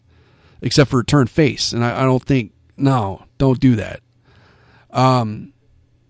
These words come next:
is Candice LeRae the right person to take the belt off of Shayna? Perhaps.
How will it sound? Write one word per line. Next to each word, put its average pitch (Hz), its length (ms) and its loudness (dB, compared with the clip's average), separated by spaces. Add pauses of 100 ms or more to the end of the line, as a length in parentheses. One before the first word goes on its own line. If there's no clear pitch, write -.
(140)
is 151 140 2
Candice 170 420 0
LeRae 156 280 4
the 139 80 4
right 117 240 -2
person 127 340 -2
to 110 80 -6
take 123 200 -2
the 120 80 -8
belt 117 180 -2
off 107 140 -6
of 120 60 -8
Shayna? 127 540 -4
Perhaps. 220 720 -2